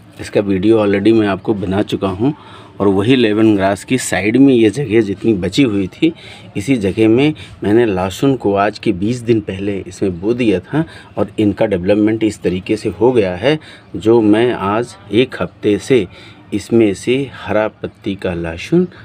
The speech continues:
अपने घर में ले करके यूज़ कर रहा हूँ। साथियों, ये पॉट चारों तरफ से हम आपको दिखा रहे हैं कि चारों तरफ मैंने इसको जो खाली भी जगह थी मेरे इस पॉट में,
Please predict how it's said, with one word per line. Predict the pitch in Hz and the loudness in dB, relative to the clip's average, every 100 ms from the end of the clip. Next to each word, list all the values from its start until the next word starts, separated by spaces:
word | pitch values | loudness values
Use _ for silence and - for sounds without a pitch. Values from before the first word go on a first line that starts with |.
| - - | -20 -16
अपने | 92 113 107 | -2 2 2
घर | 85 110 143 | 0 -2 0
में | 123 98 - - - - - | 0 -4 -10 -20 -20 -16 -6
ले | 95 101 113 | 0 0 2
करके | 117 92 - | 0 -2 -2
यूज़ | 127 92 90 113 113 | -4 -4 -4 -4 -4
कर | - 92 | -4 -2
रहा | 90 90 92 | -2 -4 -4
हूँ। | 85 104 87 - - _ _ - - - | -4 -6 -8 -12 -20 _ _ -20 -20 -20
साथियों, | - - 92 - 143 151 - - - 113 | -6 -2 -2 2 2 2 -8 -20 -2 0
ये | |
पॉट | 101 95 107 120 87 80 - | 2 2 0 -2 -12 -10 -4
चारों | 104 117 | 0 0
तरफ | 110 104 | 0 -2
से | 101 | 0
हम | 110 92 | 0 0
आपको | 92 - 107 | -2 -2 -2
दिखा | 98 95 90 | -2 -4 -4
रहे | 95 92 | -4 -4
हैं | 90 139 175 - - - | -2 0 0 -4 -14 -10
कि | 98 | -10
चारों | - 101 117 160 151 | -4 -2 2 2 2
तरफ | 120 104 98 - - - | -2 -4 -8 -20 -16 -4
मैंने | 101 104 107 | 0 2 2
इसको | 95 110 | 0 0
जो | 92 117 | 2 0
खाली | - 92 104 120 | 0 0 2 2
भी | 113 | 0
जगह | 104 104 101 101 | 0 0 -2 -6
थी | - 117 - - - - | 0 0 0 -14 -16 -4
मेरे | 92 101 107 95 - - - - - - 101 - - - | 0 2 2 0 -6 -10 -12 -14 -12 -8 -4 -4 -4 -6
इस | 104 - - - 104 98 95 95 - | -10 -10 -12 -8 -6 -6 -8 -10 -4
पॉट | - 95 101 | -2 0 0
में, | 101 | 0